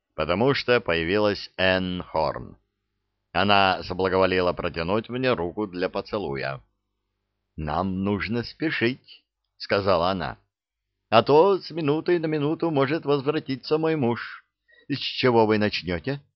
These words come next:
С резинового шланга?» На ней было премиленькое, незатейливое платьице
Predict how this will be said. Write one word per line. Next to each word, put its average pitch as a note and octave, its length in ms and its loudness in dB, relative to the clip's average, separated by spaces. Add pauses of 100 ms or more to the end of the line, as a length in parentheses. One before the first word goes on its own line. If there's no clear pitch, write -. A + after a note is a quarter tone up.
(260)
С - 100 -6
резинового A#2 680 2
шланга?» C#3 640 -2 (1200)
На G2+ 160 0
ней G#2 260 4
было G2+ 340 4
премиленькое, B2+ 840 0
незатейливое G2+ 960 0
платьице E2 880 0